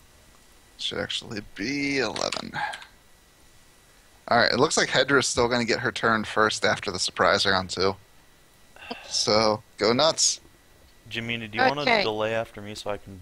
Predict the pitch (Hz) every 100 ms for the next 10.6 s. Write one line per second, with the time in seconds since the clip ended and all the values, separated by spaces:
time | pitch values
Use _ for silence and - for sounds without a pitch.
0 | 90 98 - 107 104 - - 104 107 107
1 | 101 _ - - - - 107 120 - -
2 | _ _ - - - - _ - - -
3 | _ _ _ _ _ _ _ - _ _
4 | _ - 104 98 104 104 - 98 95 92
5 | - 104 98 98 98 95 95 98 95 92
6 | 95 95 _ _ _ - - _ - 95
7 | - 107 - 101 95 - 101 - 107 110
8 | - - 107 117 117 _ - _ - _
9 | _ - _ _ _ _ - 196 - 175
10 | 175 - - - 175